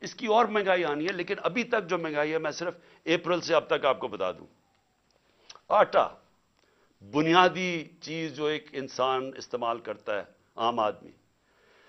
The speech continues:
ग्यारह सौ सत्तर रुपया था बीस केजी आटा हमारे दौर पे, आज वो चला गया है चौबीस सौ पे, दुगना हो गया।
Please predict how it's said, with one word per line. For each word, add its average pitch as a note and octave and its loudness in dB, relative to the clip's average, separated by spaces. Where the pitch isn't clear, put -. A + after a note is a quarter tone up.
ग्यारह D#3+ 8
सौ F#3 0
सत्तर F3+ 0
रुपया D#3+ 2
था D3 2
बीस C#3+ -6
केजी C3 -4
आटा B2 -2
हमारे A#2 2
दौर B2+ 2
पे, C#3+ -10
आज F3+ 10
वो F#3+ 2
चला E3 4
गया E3 2
है - -4
चौबीस C#3 4
सौ A#2+ 2
पे, - -16
दुगना D#3+ 2
हो A#2+ 2
गया। E2 -12